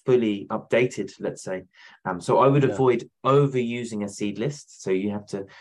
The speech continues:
Speaker 1: use it in strategically. It's just another metric that, to use.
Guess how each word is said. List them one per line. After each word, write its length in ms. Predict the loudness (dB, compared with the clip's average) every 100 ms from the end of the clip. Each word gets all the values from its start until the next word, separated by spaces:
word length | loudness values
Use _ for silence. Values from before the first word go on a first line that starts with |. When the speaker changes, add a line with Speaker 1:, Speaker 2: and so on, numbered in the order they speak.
| -6
Speaker 1:
use 240 | -2 -2 0
it 80 |
in 260 | 0 -2 -8 -12
strategically. 720 | -8 -2 -2 -2 -6 -8 -8 _ -8
It's 180 | -6 -2
just 240 | 0 2
another 320 | 2 2 2 0
metric 500 | 0 -4 -6 -8 -8
that, 180 | -12 -6
to 100 | -2
use. 480 | -2 -2 -4 -12